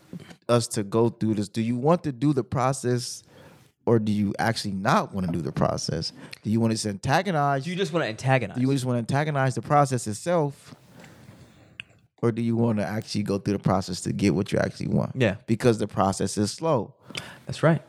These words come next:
Speaker 2: Deliberately slow.
Speaker 1: But that's a part of why, like you said,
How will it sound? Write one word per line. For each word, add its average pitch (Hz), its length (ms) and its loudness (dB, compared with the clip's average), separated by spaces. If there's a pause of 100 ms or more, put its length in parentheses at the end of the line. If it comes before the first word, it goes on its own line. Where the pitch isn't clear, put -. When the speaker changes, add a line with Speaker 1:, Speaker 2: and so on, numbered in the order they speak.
(1800)
Speaker 2:
Deliberately 107 560 2
slow. - 240 -14
Speaker 1:
But 107 140 -4
that's 101 220 0
a 101 80 -2
part 101 300 2
of 98 240 -4 (1040)
why, 98 480 0
like 90 320 -2
you 92 100 2
said, 90 380 0